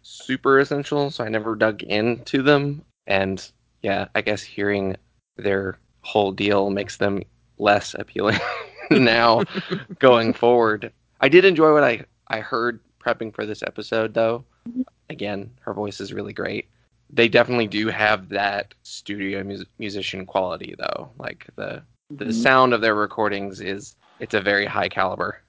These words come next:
Speaker 1: Um,
Speaker 3: Yeah. Also on the
Speaker 1: which
Speaker 3: soundtrack, the, uh, Ten Things I Hate About You soundtrack.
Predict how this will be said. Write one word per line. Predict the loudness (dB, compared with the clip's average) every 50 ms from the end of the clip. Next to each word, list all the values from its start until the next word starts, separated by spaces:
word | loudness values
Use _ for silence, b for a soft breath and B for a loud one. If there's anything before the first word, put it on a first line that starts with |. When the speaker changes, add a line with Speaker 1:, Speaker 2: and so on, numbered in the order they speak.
| _ _ _ _ _ _
Speaker 1:
Um, | -8 -6 -6 -6 -6 -2 2
Speaker 3:
Yeah. | 2 2 4 2 -2 -4 -4 _ _ _ _ _ _ _ _ -14 B B B B B _ 8
Also | 8 8 8 8 6 8
on | 10 8 8
the | 6
Speaker 1:
which | 4 6
Speaker 3:
soundtrack, | 4 4 4 2 -2 -2 -2 -2 -2 -6 _ _ _ _
the, | -6 0 2 2
uh, | 2
Ten | 2 -2 -4 -4
Things | -4 -6 -4 -2
I | -2 0
Hate | 0 0 0
About | 0 -2 -2
You | -2 -4
soundtrack. | -4 -4 -4 -4 -4 -4 -6 -6